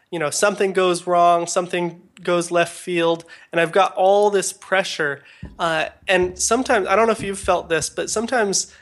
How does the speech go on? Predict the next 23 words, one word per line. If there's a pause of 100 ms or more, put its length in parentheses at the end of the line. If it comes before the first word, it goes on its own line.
(140)
you,
you
stand
there
and
you're
just,
you
come
into
work (600)
completely
stressed
out. (280)
Your
hair
is
all
over
the
place.
You're, (340)
you're